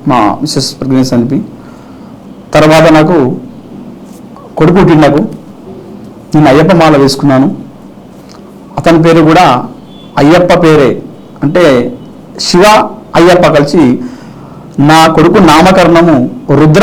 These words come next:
మణికంఠ అని నామకరణం చేసుకున్నాను. రుద్ర మణికంఠ అంటే రుద్ర అంటే శివుడు, మణికంఠ అంటే అయ్యప్ప, నా సెంటిమెంట్ కాబట్టి నా కుమారుని పేరు కూడా రుద్ర మణికంఠ అని పేరు పెట్టుకున్నాను. నాకు శివుడు అంటే చాలా ఇష్టం,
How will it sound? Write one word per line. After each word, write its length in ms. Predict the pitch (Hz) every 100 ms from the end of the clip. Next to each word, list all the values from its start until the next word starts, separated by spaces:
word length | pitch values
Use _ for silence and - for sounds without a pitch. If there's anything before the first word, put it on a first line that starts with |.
| 220
మణికంఠ 480 | 185 175 175 165 160
అని 400 | 151 160 147 123 - - - - - - - -
నామకరణం 640 | 135 147 170 180 170 147
చేసుకున్నాను. 580 | 143 - 151 139 170 226 - - - - - - -
రుద్ర 260 | 147 156 208 185
మణికంఠ 340 | 170 165 151
అంటే 160 | 160 170
రుద్ర 240 | 151 165
అంటే 120 | 175 190
శివుడు, 540 | - 160 147 185 254 - - - - -
మణికంఠ 440 | 160 190 208 196
అంటే 180 | 165 208
అయ్యప్ప, 460 | 160 156 151 110 98 - 147
నా 100 | 160
సెంటిమెంట్ 480 | 165 156 160 151 147
కాబట్టి 500 | 147 143 143 151 -
నా 380 | 147 147 139 127 120
కుమారుని 360 | 156 170 170 160
పేరు 180 | 151
కూడా 380 | 139 147 175 131 190 - - - - - -
రుద్ర 240 | 135 151 190 214
మణికంఠ 300 | 196 190 170
అని 320 | 160 160 160 156
పేరు 240 | 151 156
పెట్టుకున్నాను. 640 | 156 - - 143 147 156 113
నాకు 180 | 135 -
శివుడు 240 | 156 156
అంటే 220 | 160 156
చాలా 160 | 139 151
ఇష్టం, 440 | 147 - 151 190